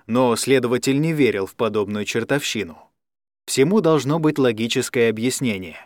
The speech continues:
даже такому феномену. Сыщик отрешённо ходил по комнате, не обращая внимания на своих коллег. Люди из его группы собирали улики, разговаривая в полголоса. Из-за входной двери в квартиру долетали обрывки фраз.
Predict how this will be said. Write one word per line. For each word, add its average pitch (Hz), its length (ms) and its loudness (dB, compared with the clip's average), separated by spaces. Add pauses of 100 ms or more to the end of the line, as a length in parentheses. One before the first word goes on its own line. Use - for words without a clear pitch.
(360)
даже 190 400 2
такому 135 460 0
феномену. 95 540 -2 (720)
Сыщик 143 420 2
отрешённо 131 560 2
ходил 123 380 0
по 135 140 0
комнате, 190 480 2
не 156 100 2
обращая 135 420 2
внимания 143 480 0
на 127 80 0
своих 104 380 -2
коллег. - 520 -2 (520)
Люди 147 280 6
из 139 160 6
его 147 200 6
группы 135 360 4
собирали 131 460 2
улики, 170 360 2
разговаривая 113 720 2
в - 80 -16
полголоса. 135 720 0 (800)
Из-за 120 260 0
входной 120 400 0
двери 147 380 2
в - 80 -4
квартиру 139 420 2
долетали 165 460 2
обрывки 120 560 -4
фраз. 135 520 -4